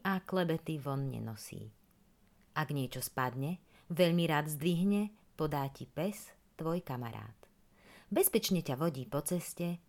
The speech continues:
po dedine aj po meste. Ukáže zebru, kraj, dvere, schody a za to nič nečaká. Len trochu lásky,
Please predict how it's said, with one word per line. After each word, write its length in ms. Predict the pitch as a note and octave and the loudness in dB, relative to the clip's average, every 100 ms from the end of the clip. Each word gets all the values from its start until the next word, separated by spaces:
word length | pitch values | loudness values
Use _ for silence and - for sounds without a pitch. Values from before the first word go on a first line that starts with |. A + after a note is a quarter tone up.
| _ - | _ -4
po 80 | |
dedine 560 | C3 C#3 B2+ C#3 D3 D3+ - | -2 -2 -2 -4 -4 -4 -2
aj 240 | F#3 G#3+ | -2 -2
po 160 | E3 B2+ | -2 -4
meste. 480 | A#2+ - - B2 A#2 _ _ - G#3+ | -6 -10 -12 -12 -14 _ _ -8 -6
Ukáže 480 | F3+ C#3 B2+ C3 | 0 0 0 -2
zebru, 480 | C3+ F3+ F#3 F3+ F3 - | 4 4 6 2 0 -4
kraj, 480 | - G#3+ G#3+ G#3+ G#3+ F3 | 0 4 4 2 0 -2
dvere, 560 | F3+ F3 F3 F3 E3+ | 4 4 4 2 -2
schody 480 | - - D#3 D#3 D#3 D3+ - - - G#3+ | -10 -4 0 0 -2 -8 -16 -20 -4 0
a 80 | A3 | 2
za 160 | F#3 | 2
to 160 | F3 D#3 | 0 -2
nič 240 | D3+ C#3 | -2 -2
nečaká. 640 | C3+ B2 B2+ - C3 C3 - - - - | -4 -4 -8 -6 -6 -6 -10 -20 -14 0
Len 240 | F#3+ F3 | 2 4
trochu 320 | D#3 D3+ - | 2 -2 -2
lásky, 720 | C#3+ C#3 F3 F#3 - A3+ A#3 | 0 2 2 -2 -4 -2 -2